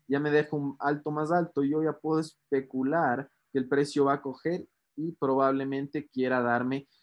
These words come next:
su cambio en la estructura. Entonces, nosotros entendemos ya la fractalidad,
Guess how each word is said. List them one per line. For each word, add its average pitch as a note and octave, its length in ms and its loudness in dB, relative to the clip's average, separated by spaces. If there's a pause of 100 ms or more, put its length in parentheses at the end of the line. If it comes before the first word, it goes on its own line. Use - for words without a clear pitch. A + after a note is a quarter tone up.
su C3 320 -4
cambio B2+ 600 2 (180)
en B2 220 0
la A#2+ 80 2
estructura. A#2+ 1040 0 (440)
Entonces, F3+ 680 2
nosotros G#3 560 2
entendemos D#3 640 -2
ya D3 160 4
la D3+ 160 2
fractalidad, B2 960 0